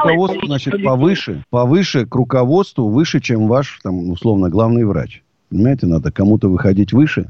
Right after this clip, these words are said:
Speaker 1: Если не получается, есть такая инспекция по труду. Надо с ней как-то решать вопросы.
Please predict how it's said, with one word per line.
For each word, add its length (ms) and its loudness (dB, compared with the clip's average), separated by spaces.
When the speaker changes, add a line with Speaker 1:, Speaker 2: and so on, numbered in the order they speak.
Speaker 1:
Если 300 0
не 80 2
получается, 540 -2
есть 160 -2
такая 220 -4
инспекция 440 -2
по 100 -4
труду. 440 0
Надо 240 2
с 100 -4
ней 140 2
как-то 300 -2
решать 340 0
вопросы. 500 -2